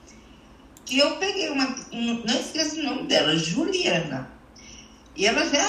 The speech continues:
adulta hoje, já tá formada e tal. E aí, na alfabetização, ela era muito falante, ela,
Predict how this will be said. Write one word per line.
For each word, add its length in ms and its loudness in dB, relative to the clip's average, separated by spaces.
adulta 360 -6
hoje, 320 -6
já 160 -4
tá 140 -4
formada 540 -4
e 60 -10
tal. 300 -6
E 180 -2
aí, 440 4
na 80 0
alfabetização, 880 0
ela 320 2
era 160 -2
muito 240 -2
falante, 560 -2
ela, 140 0